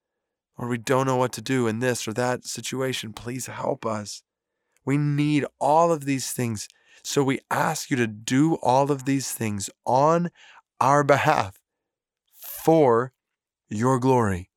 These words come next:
for your praise, that you would be glorified as the giver of all good gifts, as the provider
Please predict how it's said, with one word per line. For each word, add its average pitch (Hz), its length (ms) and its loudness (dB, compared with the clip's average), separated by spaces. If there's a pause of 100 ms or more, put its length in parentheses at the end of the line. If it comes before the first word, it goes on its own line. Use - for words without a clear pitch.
(880)
for 117 180 0
your 135 300 2
praise, 113 600 2 (960)
that 110 180 -6
you 151 540 0
would 113 400 -2
be 139 600 0
glorified 104 840 -4 (720)
as 98 320 -2
the 92 280 -4 (680)
giver 104 420 2
of 98 340 -2 (120)
all 98 260 2
good 90 280 -4
gifts, 87 440 -6 (720)
as 107 320 0
the 101 120 -4
provider 101 920 -2